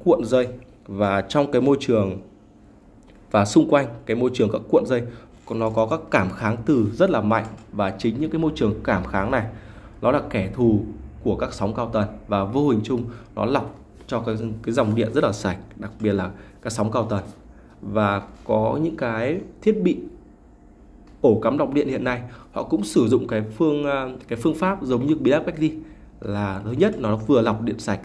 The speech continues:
thứ hai là nó vừa an toàn cho người sử dụng, tức là nó chống giật, nó cách ly về mặt điện.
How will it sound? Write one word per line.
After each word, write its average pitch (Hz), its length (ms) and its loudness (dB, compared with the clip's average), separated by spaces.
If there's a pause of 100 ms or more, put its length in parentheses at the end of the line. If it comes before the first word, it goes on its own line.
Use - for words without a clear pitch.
thứ 117 100 -6
hai 131 280 -4
là 101 100 -4
nó 95 200 -6
vừa 110 320 2 (380)
an 135 260 0
toàn 107 260 2 (140)
cho 120 100 -6
người 110 160 0
sử 104 140 -6
dụng, 107 180 -2 (320)
tức 165 80 2
là 104 180 0
nó 101 60 -4
chống 107 260 0
giật, 123 160 2 (340)
nó - 160 -14
cách 160 220 -6
ly 131 140 2 (240)
về 101 100 -2
mặt 92 180 -4
điện. - 180 0